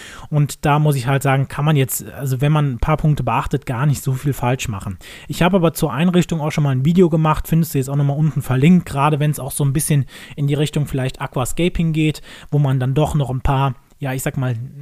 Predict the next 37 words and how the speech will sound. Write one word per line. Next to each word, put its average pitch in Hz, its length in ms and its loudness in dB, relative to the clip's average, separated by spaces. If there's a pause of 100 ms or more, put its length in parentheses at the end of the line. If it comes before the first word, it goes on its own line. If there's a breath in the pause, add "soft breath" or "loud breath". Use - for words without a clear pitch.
wie, 127 300 -6
wie 127 160 -4
nennt 139 260 -4
man's 123 240 -6
am 113 80 -8
besten, 120 340 -8
Designparadigmen 156 1200 0
oder 123 300 -2 (320 loud breath)
halt, 123 260 -4
äh, 120 240 -6
Perspektiven 170 1000 0 (260 loud breath)
mit 147 240 -2
reinbringt, 156 520 2
also 123 140 -2
dass 117 180 -6
man 120 160 -4
beispielsweise 123 600 -4
sagt, 127 240 -6
okay, 147 280 2
ich 139 80 -2
versuche 147 360 0
mein 139 180 -2
Aquarium 143 540 -2
möglichst 151 440 0
nach 147 140 -4
dem 143 160 0
goldenen 160 420 2
Schnitt - 340 -2
einzurichten 156 760 -2
und 156 200 -2
so 147 100 -2
weiter 139 240 -4
und 139 60 0
so 123 80 -2
fort. 147 320 -2 (440 loud breath)
Ähm, 139 300 0
sowas 147 400 0